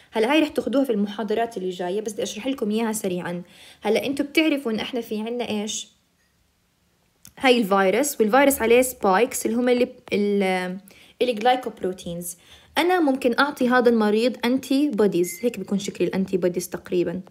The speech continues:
تمام؟ أنتي بوديز لحتى تقوي المناعة، أوكي؟ بيجوا هدول الأنتي بوديز بيرتبطوا هنا، فبيجوا شو بيعملوا؟ بلوك لهدول الجلايكوبروتين،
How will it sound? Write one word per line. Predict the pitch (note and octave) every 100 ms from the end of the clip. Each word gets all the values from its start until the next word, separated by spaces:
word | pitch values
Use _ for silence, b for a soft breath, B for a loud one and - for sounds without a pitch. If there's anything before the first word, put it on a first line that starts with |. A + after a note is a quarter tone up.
| b b - -
تمام؟ | G#3 F#3+ A#3 F4 b b b b -
أنتي | D4+ D#4 B3+
بوديز | A3 G#3 C4 D4+ -
لحتى | G#3+ G#3+ B3+ - B3 C#4
تقوي | A#3 - B3+ B3+ A3+
المناعة، | A3 F#3 D#3+ E3+ F3+ _ -
أوكي؟ | - - C4 D#4 B -
بيجوا | A3 D#4 D4+
هدول | C#4+ A#3+ A#3+
الأنتي | A#3 B3 -
بوديز | G#3 G3+ G3+ D4 D4 - _ -
بيرتبطوا | G3+ G3+ G#3 C#4 C4+
هنا، | A3+ F3+ F3 F3+ - _ _ _ _ _ _ _
فبيجوا | A3+ B3+ C#4 C4
شو | D4
بيعملوا؟ | A3+ B3 A3+ A3+
بلوك | G3+ A#3+ D4 - - - _ -
لهدول | G#3 G3+ B3 A#3
الجلايكوبروتين، | G#3 G3 A3+ A#3+ G3+ - F#3+ F#3+ G#3 C4